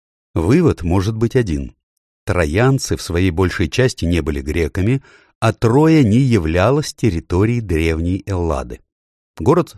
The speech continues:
вероятно, форпост фракийских племен, населявших в это время южные болгарские земли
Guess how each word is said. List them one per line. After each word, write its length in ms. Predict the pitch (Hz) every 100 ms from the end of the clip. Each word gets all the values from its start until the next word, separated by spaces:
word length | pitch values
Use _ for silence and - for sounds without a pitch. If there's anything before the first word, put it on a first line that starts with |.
| _
вероятно, 640 | 78 85 82 80 - 78 - - _
форпост 580 | _ 104 101 101 87 -
фракийских 540 | - 73 82 - 87
племен, 460 | - 85 110 160 156 - _ -
населявших 800 | 123 - 120 127 143 - 143 -
в 80 |
это 200 | 104 113
время 280 | 80 101 107
южные 360 | 85 110 98 85
болгарские 600 | 78 76 78 - 80 67
земли 500 | 67 135 147 151